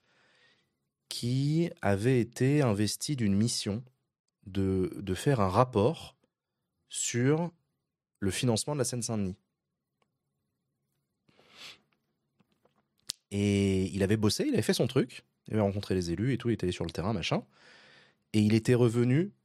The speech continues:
effaré <laughs> de ce qu'il a constaté.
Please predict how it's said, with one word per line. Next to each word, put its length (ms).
effaré 680
<laughs> 320
de 120
ce 100
qu'il 140
a 60
constaté. 520